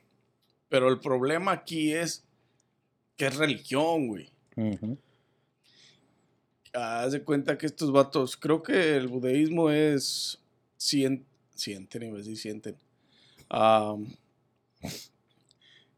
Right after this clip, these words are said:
Speaker 1: su creencia es ser la reencarnación de Dios, güey.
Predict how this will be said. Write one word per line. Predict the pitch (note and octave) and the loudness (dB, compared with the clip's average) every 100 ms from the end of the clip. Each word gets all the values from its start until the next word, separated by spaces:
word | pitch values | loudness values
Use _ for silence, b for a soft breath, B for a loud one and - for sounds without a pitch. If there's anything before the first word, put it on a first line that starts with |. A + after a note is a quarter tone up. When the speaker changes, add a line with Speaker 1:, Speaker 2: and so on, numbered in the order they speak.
| _ | _
Speaker 1:
su | - D3 | 2 4
creencia | B2 C3 C3 D3 D#3 F3 C#3+ C#3+ | 4 0 2 2 2 6 6 6
es | D3+ | 4
ser | - C#3+ | 4 4
la | D#3 | 6
reencarnación | C#3+ B2+ - A#2+ A#2+ A2+ - C#3 E3+ | 4 2 2 0 0 -6 0 0 2
de | C#3 A2+ | -2 -4
Dios, | A#2 A2+ G#2 | -6 -8 -10
güey. | G#2 F#2+ | -14 -16